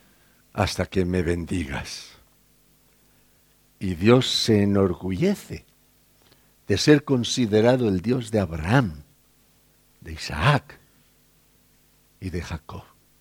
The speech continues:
¿Da Dios segundas oportunidades? Rahab. Esta era conocida en los lupanares de Jericó. "Ahí viene la guapa".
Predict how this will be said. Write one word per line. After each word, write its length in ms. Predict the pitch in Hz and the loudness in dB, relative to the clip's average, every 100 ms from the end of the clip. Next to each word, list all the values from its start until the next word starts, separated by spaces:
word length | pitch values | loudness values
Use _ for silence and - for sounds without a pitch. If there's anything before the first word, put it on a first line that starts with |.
| _ _ _ _ _ _ - _ | _ _ _ _ _ _ -20 _
¿Da 240 | 101 113 | 4 6
Dios 320 | 110 117 127 - | 8 6 4 2
segundas 540 | 110 113 127 127 123 | 0 2 0 0 -2
oportunidades? 1080 | 123 131 127 131 127 127 156 156 160 - - _ _ _ _ _ _ _ _ _ _ _ _ _ _ _ _ _ _ _ _ _ _ - | -6 -8 -6 -6 -6 -6 -8 -10 -12 -16 -20 _ _ _ _ _ _ _ _ _ _ _ _ _ _ _ _ _ _ _ _ _ _ -4
Rahab. 520 | 101 101 147 107 85 57 - - _ _ _ _ _ _ _ _ _ _ _ _ _ _ _ _ _ - | 2 6 6 6 2 -6 -12 -18 _ _ _ _ _ _ _ _ _ _ _ _ _ _ _ _ _ 8
Esta 420 | 240 143 - 139 | 10 10 10 10
era 180 | 131 117 | 10 8
conocida 1120 | - - 123 117 110 - - 202 156 117 117 | 4 4 4 4 0 -2 2 6 6 8 6
en 180 | 113 107 | 6 2
los 240 | 107 80 | 0 0
lupanares 1200 | 101 120 110 113 110 180 165 139 139 117 107 - - - - | 0 0 0 0 2 4 6 8 8 6 2 -6 -16 -4 4
de 120 | 143 | 4
Jericó. 800 | - 143 135 123 - 127 92 - _ | 8 8 8 6 4 4 2 -8 _
"Ahí 260 | - 196 254 | 2 2 4
viene 280 | 214 247 226 | 4 4 4
la 100 | 220 | 2
guapa". 640 | 233 233 - - - - | 2 0 -2 -4 -6 -8